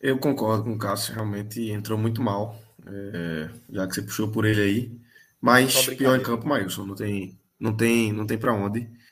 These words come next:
Speaker 1: É, o, o lance foi um negócio assim, inacreditável, uma falha, é até difícil você es-, explicar, descrever. É, bola fácil, que ele
Speaker 2: Tira o olho
Speaker 1: bate
Speaker 2: da
Speaker 1: roupa.
Speaker 2: bola, Lucas.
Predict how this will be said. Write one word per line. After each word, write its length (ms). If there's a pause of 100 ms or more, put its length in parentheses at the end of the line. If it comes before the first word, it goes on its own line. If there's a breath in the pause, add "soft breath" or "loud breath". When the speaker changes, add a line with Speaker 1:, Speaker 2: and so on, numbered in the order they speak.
(180)
Speaker 1:
É, 560 (400)
o, 60 (280)
o 100
lance 220
foi 280
um 20
negócio 300
assim, 680 (200)
inacreditável, 840
uma 120
falha, 760 (640 loud breath)
é 180
até 160
difícil 280
você 120
es-, 280
explicar, 480
descrever. 760 (200)
É, 200 (140)
bola 240
fácil, 720 (420)
que 120
ele 760 (400)
Speaker 2:
Tira 140
o 40
olho 120
Speaker 1:
bate 100
Speaker 2:
da 60
Speaker 1:
roupa. 160
Speaker 2:
bola, 240
Lucas. 480